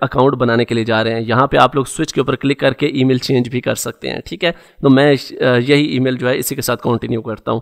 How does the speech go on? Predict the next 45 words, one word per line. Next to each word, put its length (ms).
तो 80
यहाँ 260
पे 100
आप 80
नीचे 220
कह 100
रहा 100
है 60
जी 180
कि 100
get 260
to 60
know 240
each 220
other 220
first। 300
पहले 220
वो 100
कह 120
रहा 80
है 60
कि 120
भाईजान 280
अपना 220
Facebook 440
का, 80
YouTube 500
का, 180
Instagram 500
का, 120
Twitter 400
का, 200
TikTok 380
का 400
या 100
कोई 140
वेबसाइट 480
है, 140
जितनी 360
भी 120
आप 220
लोगों 140
के 100
लिंक 260
हैं 140